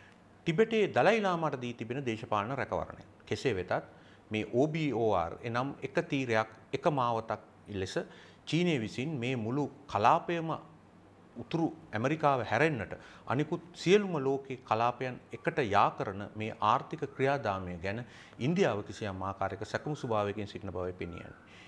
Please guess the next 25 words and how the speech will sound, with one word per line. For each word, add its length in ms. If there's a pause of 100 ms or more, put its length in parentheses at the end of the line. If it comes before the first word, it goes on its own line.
ඉන්දියා 380
ආර්ථික 260
විචාරකයින්ගේ 720
මතය 320
නම් 200 (280)
ඉන්දියාව 460
මේ 160
දේශපාලනික 580
ලෙස 180 (120)
හඳුනා 360
ගන්න 200
නැතුව 240 (280)
මේ 140
ආර්ථික 380
ක්‍රියාවලියට 440
ඔවුනුත් 440
එකතු 280
විය 140
යුතු 160
බවයි. 260 (300)
විශේෂයෙන්ම 540
ෂැන්හයි 600
සම්මුතිය 520
මගින් 300 (260)
රුසියාව, 500